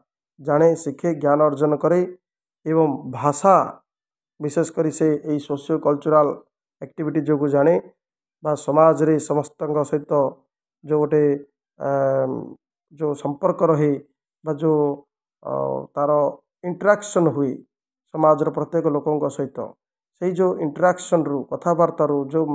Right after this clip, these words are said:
ମିଳାମିଶାରୁ ସେ କ'ଣ କରେ, ଭାଷାକୁ ଶିକ୍ଷଣ କରେ ବା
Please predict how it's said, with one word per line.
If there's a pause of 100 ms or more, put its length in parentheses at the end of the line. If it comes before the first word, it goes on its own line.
(120)
ମିଳାମିଶାରୁ (500)
ସେ
କ'ଣ
କରେ,
ଭାଷାକୁ
ଶିକ୍ଷଣ
କରେ
ବା